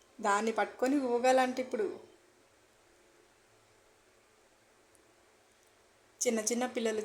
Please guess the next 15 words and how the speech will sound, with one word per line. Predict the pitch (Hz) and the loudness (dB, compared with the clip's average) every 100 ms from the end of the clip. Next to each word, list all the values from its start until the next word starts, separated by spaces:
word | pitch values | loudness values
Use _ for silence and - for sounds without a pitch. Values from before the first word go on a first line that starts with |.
| 226 | 0
చాలామంది | 208 202 202 202 220 | 0 0 -4 -6 -4
వచ్చారండి. | 226 - 220 214 202 196 | -2 -2 -2 -4 -6 -6
అసలు, | 190 190 185 180 180 - - - - _ - | -6 -6 -4 -4 -6 -12 -20 -20 -20 _ -8
అసలు | - | -4
సాయంత్రం | 190 202 185 190 202 220 | -2 0 0 -2 -4 -6
పూట | 220 214 214 | -4 -4 -2
ఎంత | 214 254 226 196 214 | -2 0 -2 -4 -4
బాగుంటుందో | 208 202 208 226 226 | -4 -4 -4 -4 -4
తెలుసా | 214 196 196 196 | -4 -4 -4 -4
పార్కు. | 196 185 185 - 196 202 254 262 - - - - _ _ _ _ _ _ _ _ _ _ _ _ _ _ _ _ _ - | -4 -4 -4 -12 -10 -8 -8 -12 -20 -20 -20 -20 _ _ _ _ _ _ _ _ _ _ _ _ _ _ _ _ _ -14
కొంచెం | 208 202 202 | -10 -8 -6
సేపు | 190 202 202 | -4 -4 -2
అక్కడే | 208 202 202 214 | -4 -2 -2 0
ఆడుకున్నామండి | 202 196 208 202 196 190 190 190 190 | -2 -4 -6 -10 -8 -10 -8 -6 -4
పిల్లలతో. | 208 190 190 180 190 190 | -4 -4 -4 -6 -6 -8